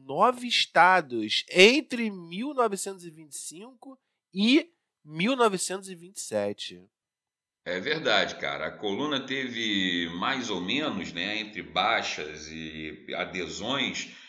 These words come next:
Speaker 2: mais ou menos mil e quinhentos componentes entre seus combatentes e não conseguiu, é bem verdade, a ideia era tentar mobilizar a população contra o governo Bernardes,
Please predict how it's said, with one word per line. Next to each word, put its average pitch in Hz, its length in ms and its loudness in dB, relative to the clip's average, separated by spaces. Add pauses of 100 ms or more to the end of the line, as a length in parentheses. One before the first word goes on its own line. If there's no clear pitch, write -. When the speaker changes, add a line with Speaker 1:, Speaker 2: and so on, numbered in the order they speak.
(260)
Speaker 2:
mais 139 320 -2
ou 127 120 0
menos 135 280 -4
mil 131 200 -8
e 160 80 -12
quinhentos 127 400 -6
componentes 131 680 -6
entre 127 220 -8
seus 113 220 -6
combatentes 120 680 -6
e 120 40 -10
não 165 320 -8
conseguiu, 180 1200 -6
é 87 320 -10
bem 90 240 -6
verdade, 104 560 -2
a 101 40 0
ideia 95 260 -2
era 117 140 -2
tentar 104 400 -4
mobilizar 98 480 -4
a 87 80 -6
população 92 500 -4
contra 87 240 -14
o 95 40 -12
governo 87 360 -8
Bernardes, 120 640 -2